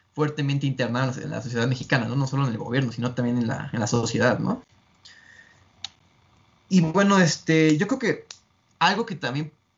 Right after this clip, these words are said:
que podría ayudar a, a solucionar, o por lo menos a, a, a hacer que la gente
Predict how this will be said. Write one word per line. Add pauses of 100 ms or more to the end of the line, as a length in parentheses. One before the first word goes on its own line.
(120)
que
podría
ayudar
a, (1000)
a
solucionar,
o
por
lo
menos
a, (180)
a,
a
hacer
que
la
gente